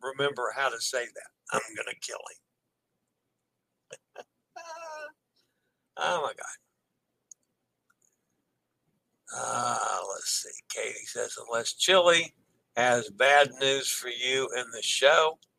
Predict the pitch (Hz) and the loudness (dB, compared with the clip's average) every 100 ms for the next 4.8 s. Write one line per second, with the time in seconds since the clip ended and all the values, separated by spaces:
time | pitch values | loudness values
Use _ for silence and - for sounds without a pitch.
0 | _ _ - 165 247 143 - 143 247 - | _ _ 4 6 8 6 4 4 4 2
1 | 180 202 107 98 - - - - _ _ | 2 2 0 0 -8 -8 -10 -12 _ _
2 | - - - - _ - 147 190 117 113 | -20 -20 -20 -20 _ -6 -2 2 2 2
3 | - - - - 101 - - - 202 285 | 0 -12 -12 -4 0 2 4 4 10 12
4 | 233 143 - 214 311 285 185 | 12 6 4 6 8 4 0